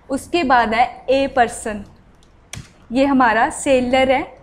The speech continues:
जो सामान को sail करेगा, उसके बाद B person buyer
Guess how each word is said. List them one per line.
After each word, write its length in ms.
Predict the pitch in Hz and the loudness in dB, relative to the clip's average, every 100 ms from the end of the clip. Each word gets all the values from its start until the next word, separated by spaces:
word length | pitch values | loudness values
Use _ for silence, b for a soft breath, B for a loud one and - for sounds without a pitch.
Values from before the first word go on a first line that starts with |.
| - _ _ - _ - b b 240 | -20 _ _ -20 _ -20 b b -6
जो 140 | 262 | -6
सामान 480 | 262 262 247 240 254 | -2 0 2 2 0
को 160 | 269 277 | -2 -6
sail 420 | - 277 294 330 | -2 2 2 0
करेगा, 480 | 285 247 233 233 311 - - - _ _ _ _ b b - | -2 0 2 0 -4 -8 -18 -18 _ _ _ _ b b -12
उसके 320 | 262 - 285 | -10 -6 -2
बाद 340 | 240 240 240 208 | 2 4 2 0
B 220 | 240 294 | -2 0
person 540 | 330 294 285 302 294 294 - - - _ _ _ _ _ _ - - - - _ - | 0 -4 -4 -4 -2 -4 -10 -20 -20 _ _ _ _ _ _ -18 -16 -16 -20 _ -10
buyer 580 | 226 220 214 220 262 - | -2 2 2 2 -2 -6